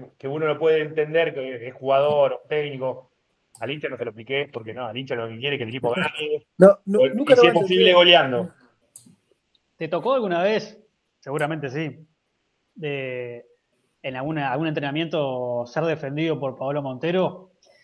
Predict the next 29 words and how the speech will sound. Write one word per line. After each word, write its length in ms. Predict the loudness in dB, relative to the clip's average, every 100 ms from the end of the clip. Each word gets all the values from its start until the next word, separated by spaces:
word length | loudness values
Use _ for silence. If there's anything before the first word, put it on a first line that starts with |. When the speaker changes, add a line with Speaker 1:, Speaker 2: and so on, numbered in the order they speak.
| _ _ _ _ _ -20 -20 _ _ _ _ _
Speaker 1:
Sí, 200 | 2 4 4 0
sí, 240 | 0 -2
sí. 180 | 0 2
No, 160 | 4 6
pero 140 | 8
Paolo 600 | 8 8 8 8 8 4 -6 -6 -4
Speaker 3:
¿Sí? 60 | -6
¿Te, 60 |
te 160 | -4 -2
dio 180 | 2 4
alguna, 680 | 6 4 4 4 2 0 0
alguna 260 | 0 0
patadita, 420 | 2 4 6 6 6
Speaker 1:
No, 100 | 6
no, 140 | 4
Speaker 3:
algún 240 | 2 -2 -8
Speaker 1:
no. 180 | -6 0
Speaker 3:
cortito, 460 | 0 2 0 0
no? 380 | 0 -2 -6 _ 4
Speaker 1:
No, 260 | 6 8
no, 160 | 6 4
no, 280 | 0 -6 -6
no. 280 | 4 4 4
Pero 240 | 4 4 6
bueno, 320 | 2 0 -4 _ -20 -20 _ _ -6
son 220 | -4 0
cosas 280 | -2 -2 -4
que, 400 | -4 -2 -2
eh, 100 | -2